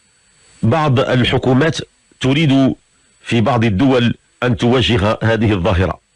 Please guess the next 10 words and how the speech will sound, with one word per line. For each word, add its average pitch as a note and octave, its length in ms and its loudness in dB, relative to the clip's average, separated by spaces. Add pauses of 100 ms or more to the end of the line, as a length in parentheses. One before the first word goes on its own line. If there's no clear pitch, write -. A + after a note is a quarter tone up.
(300)
هذه G#2 120 0
الظاهرة A2 380 0
هي A2 140 0
قديمة A2 480 -2 (1160)
منذ D3+ 280 2
العهود C3+ 1000 0
السابقة، C3 760 -2
ربما G2+ 360 0
في A2+ 200 -2
عهد G#2+ 440 0